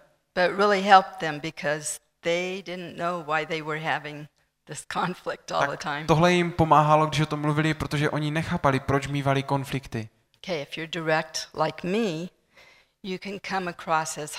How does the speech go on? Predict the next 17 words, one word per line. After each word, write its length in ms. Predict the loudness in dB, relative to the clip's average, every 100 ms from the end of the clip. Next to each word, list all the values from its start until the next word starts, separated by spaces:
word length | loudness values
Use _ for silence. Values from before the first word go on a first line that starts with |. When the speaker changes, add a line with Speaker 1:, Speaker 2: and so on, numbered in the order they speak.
| -2
Speaker 1:
harsh. 540 | 0 0 0 -4 -6
Speaker 2:
Eh, 1080 | -10 _ _ _ _ _ _ _ -20 -18 0 2 4
pokud, 480 | 4 4 2 0
eh, 40 | 0 2 2 0 -2 -8
jste 180 | -2 0
ten 160 | 2 0
typ 180 | -4 -2
člověka, 360 | 0 2 2
který 280 | 0 -2 -2
mluví 380 | 0 -2 0 -4
přímo, 540 | -2 -2 0 0 0 -4 -20 _
tak, 240 | -2 -2 -6
eh, 120 | -16 _ _
Speaker 1:
Rude, 440 | -2 0 0 -4 -14 _ -10
harsh. 560 | -4 -2 0 -4 -4 -12 -20 -20 -20 -20 -16 -10 -6 -6 -10 -10
Speaker 2:
můžete 340 | -2 0 2 2
být, 320 | 0 -2